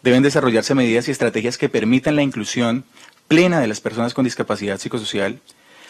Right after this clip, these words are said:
lo que vincula en materia de capacidad jurídica el garantizar los apoyos necesarios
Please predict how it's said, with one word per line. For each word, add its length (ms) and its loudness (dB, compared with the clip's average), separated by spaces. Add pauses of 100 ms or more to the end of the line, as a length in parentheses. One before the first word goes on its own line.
lo 100 2
que 80 4
vincula 360 4
en 60 2
materia 280 2
de 60 -2
capacidad 340 -2
jurídica 640 -2 (260)
el 100 2
garantizar 480 2
los 160 0
apoyos 400 2
necesarios 680 0